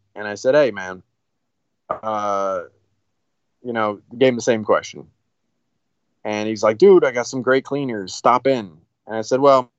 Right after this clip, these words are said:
man, you know, I live in Lacey, and Asbury Park's somewhat of a hike for me. You know, I'm not, I'm not gonna be driving all the way out there, you know, for that.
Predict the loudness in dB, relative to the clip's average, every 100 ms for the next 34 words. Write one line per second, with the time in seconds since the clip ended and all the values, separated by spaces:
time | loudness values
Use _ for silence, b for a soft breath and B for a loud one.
0 | -12 -10 -10 -12 -10 -10 -10 -14 _ _
1 | -4 -2 -2 -6 -10 -8 -8 -10 -10 -8
2 | -10 -10 -12 -14 _ _ _ 4 4 4
3 | -4 -2 -4 -4 -12 -10 -8 -10 -12 -12
4 | -12 _ -20 -18 -20 -16 -6 -2 0 2
5 | 2 2 -4 _ _ _ _ _ _ _
6 | _ _ _ _ _ _ -12 0 0 0
7 | -6 -6 -4 -4 -6 -10 -12 -10 -8 -6
8 | -6 -6 -8 -8 -8 -8 -12 -12 -12 -8
9 | -6 -2 -2 -4